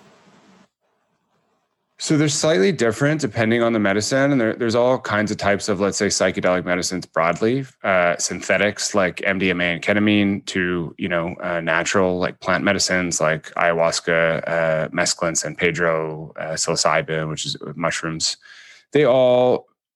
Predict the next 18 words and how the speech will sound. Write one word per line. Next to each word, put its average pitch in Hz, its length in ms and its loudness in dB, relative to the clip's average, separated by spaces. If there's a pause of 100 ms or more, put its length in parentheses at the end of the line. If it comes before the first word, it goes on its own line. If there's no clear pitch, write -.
(520)
aside 113 260 2
from 110 100 -2
ketamine, 104 380 0
work 95 240 0
on 98 140 0
the 95 80 -6
same, 92 640 -2
uh, 92 140 -2
receptors 90 480 -2
in 92 80 -4
the 85 80 -8
brain, 87 400 -2
the 107 80 -4
serotonin 90 580 -2
two 90 160 -2
A 87 100 2
receptors. 92 640 0
And 95 240 2